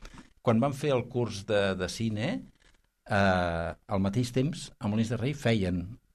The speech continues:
un curs similar. Doncs, si en aquí érem,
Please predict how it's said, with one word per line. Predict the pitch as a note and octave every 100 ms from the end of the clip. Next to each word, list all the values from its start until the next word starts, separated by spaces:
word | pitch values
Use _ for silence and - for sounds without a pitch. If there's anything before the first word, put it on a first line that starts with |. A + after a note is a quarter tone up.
| _ -
un | F2+
curs | - G2+ G2 -
similar. | - G#2 F2+ E2 D2 - - _ _ _
Doncs, | - G2+ G2+ G2 - -
si | - - A2
en |
aquí | G#2+ G2 C#3+ C#3+
érem, | B2+ A2+ G2+